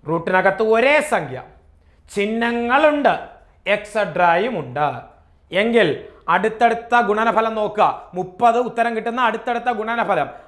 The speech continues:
അഞ്ച് into ആറ്. ഉത്തരം അഞ്ച് into ആറിൽ ഏതോ ഒന്നാണ്. അപ്പോൾ ഇവിടെ മൈനസ് ആയതുകൊണ്ട്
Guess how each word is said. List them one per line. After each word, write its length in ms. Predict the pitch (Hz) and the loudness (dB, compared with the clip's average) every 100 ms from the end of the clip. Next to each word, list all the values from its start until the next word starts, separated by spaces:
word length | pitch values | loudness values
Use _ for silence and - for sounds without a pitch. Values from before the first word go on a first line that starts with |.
| _ 175 | _ -4
അഞ്ച് 360 | 196 208 214 | -4 -6 -4
into 420 | 185 151 139 202 | -4 -4 -6 -6
ആറ്. 260 | 131 123 - - | -6 -8 -12 -16
ഉത്തരം 420 | 151 180 226 196 - - 175 | -6 2 2 2 -2 -6 -2
അഞ്ച് 400 | 185 214 202 214 | -2 -2 -2 -2
into 300 | 196 190 185 | -2 0 2
ആറിൽ 320 | 170 180 - | 2 2 2
ഏതോ 280 | 151 147 131 | 0 0 -4
ഒന്നാണ്. 300 | 127 120 - _ _ _ _ _ _ _ _ - | -6 -12 -16 _ _ _ _ _ _ _ _ -4
അപ്പോൾ 140 | 202 | 2
ഇവിടെ 140 | 220 233 | 4 4
മൈനസ് 480 | 214 226 262 - | 4 2 0 2
ആയതുകൊണ്ട് 520 | 247 240 233 240 240 | 4 4 0 0 4